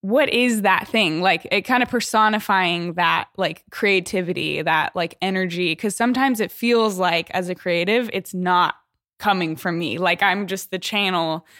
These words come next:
in which this idea is, like, coming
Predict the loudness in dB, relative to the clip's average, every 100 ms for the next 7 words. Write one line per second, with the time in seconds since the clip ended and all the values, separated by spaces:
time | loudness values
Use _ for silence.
0 | -20 _ -6 -2 -2 -2 -6 -2 -2 -2
1 | -2 2 4 2 0 -4 -4 -4 -4 -8
2 | _ _ _ _ _ _ -4 -2 0 -2
3 | -4